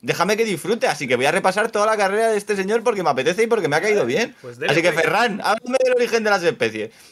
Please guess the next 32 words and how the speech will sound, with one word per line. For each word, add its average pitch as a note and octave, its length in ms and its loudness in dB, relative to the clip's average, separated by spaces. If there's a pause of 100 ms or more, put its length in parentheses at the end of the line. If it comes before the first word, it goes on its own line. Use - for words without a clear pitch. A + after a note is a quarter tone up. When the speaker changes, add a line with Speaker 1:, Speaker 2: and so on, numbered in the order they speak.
(140)
Speaker 1:
¿Qué G#3+ 120 2
pasa A#3 220 0
ese F3 180 0
año? A#2 220 0
¿Cómo F#3 180 0
nace G#3+ 180 0
ese D#3 160 -6
juego? G2+ 360 -2 (760)
Porque D3+ 220 0
es G3+ 60 -2
que A#3+ 80 0
a A#3 40 4
mí A3+ 100 2
me G#3+ 60 0
va G3+ 60 4
a G3 40 2
servir F3+ 260 0
luego F#3+ 260 2
para D3 200 2
en-, B2+ 280 -4
encadenar C3+ 460 2
cosas F3+ 200 0
con C#3 160 -2
los A#2 140 0
juegos B2+ 280 -2
que C3+ 120 -2
te G#2+ 100 0
van G#2+ 100 0
a G2+ 40 -6
sacar F2+ 180 -6
este - 200 -10
año. - 200 -14